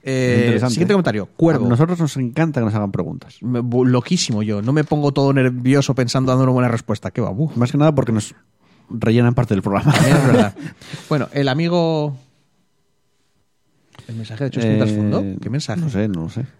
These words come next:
Speaker 1: A lo de que haría Superman. Yo di-, yo no pienso lo que digo. <laughs> O sea,
Speaker 2: Eh,
Speaker 1: ya te
Speaker 2: dale,
Speaker 1: lo
Speaker 2: dale,
Speaker 1: Bueno,
Speaker 2: dale.
Speaker 1: vale. Cuervo.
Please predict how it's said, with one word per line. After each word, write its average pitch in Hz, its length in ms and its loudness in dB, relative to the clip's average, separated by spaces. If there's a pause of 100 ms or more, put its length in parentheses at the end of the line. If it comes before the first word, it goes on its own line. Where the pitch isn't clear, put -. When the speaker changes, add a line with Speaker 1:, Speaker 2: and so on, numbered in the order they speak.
Speaker 1:
A - 80 -4
lo 120 100 2
de 117 120 0
que 143 100 -4
haría 170 680 4
Superman. 147 840 -2 (560)
Yo 151 120 4
di-, 233 160 2 (140)
yo 175 340 2
no 165 340 2
pienso 156 280 2
lo 107 60 0
que 104 80 -2
digo. 92 220 -4
<laughs> - 0 -
O - 460 2
sea, 196 220 2
Speaker 2:
Eh, 180 220 4
Speaker 1:
ya 156 100 2
te 165 100 0
Speaker 2:
dale, 113 260 2
Speaker 1:
lo 90 60 -4
Speaker 2:
dale, 131 120 4
Speaker 1:
Bueno, 170 160 6
Speaker 2:
dale. 135 180 4
Speaker 1:
vale. - 40 -12 (120)
Cuervo. 131 380 2